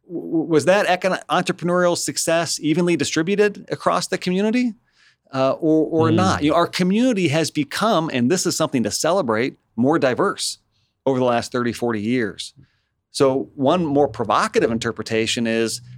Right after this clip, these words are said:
Speaker 1: maybe the way we were set up allowed us to do a lot of great things as Wichita and Kansas in the eighties and nineties,
Speaker 2: Mm-hmm.
Speaker 1: but maybe we didn't adapt and ensure the same type of opportunities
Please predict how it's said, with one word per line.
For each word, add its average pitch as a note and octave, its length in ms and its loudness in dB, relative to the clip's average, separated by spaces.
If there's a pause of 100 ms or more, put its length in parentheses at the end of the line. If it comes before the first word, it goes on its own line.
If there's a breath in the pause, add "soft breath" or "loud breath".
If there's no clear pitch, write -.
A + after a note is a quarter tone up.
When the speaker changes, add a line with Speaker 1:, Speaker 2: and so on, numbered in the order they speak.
(100)
Speaker 1:
maybe A3+ 380 4
the D#3+ 140 6
way D3+ 200 8
we C#3 160 4
were A#2+ 120 0
set C3 320 0
up E3+ 320 0 (440)
allowed D3 420 2
us C#3 260 0 (100)
to - 100 -8
do D3 120 6
a C#3 40 6
lot D3 160 4
of C3 40 -2
great C#3 220 0
things D#3+ 300 2
as A2+ 140 0
Wichita B2+ 400 0
and A2+ 100 -6
Kansas B2 720 -2
in C3 140 0
the A#2+ 80 2
eighties C3 400 -2
and G#2 80 -6
nineties, A#2 580 -4 (180)
Speaker 2:
Mm-hmm. G2 220 -12
Speaker 1:
but F2+ 160 0
maybe D#3+ 460 2
we C3+ 220 2
didn't C#3 300 0
adapt G#2+ 720 -4
and B2 100 -2
ensure A#2 760 -2
the A#2+ 100 -6
same C3 240 -2
type B2 220 -6
of G#2 120 -10
opportunities A#2 880 -4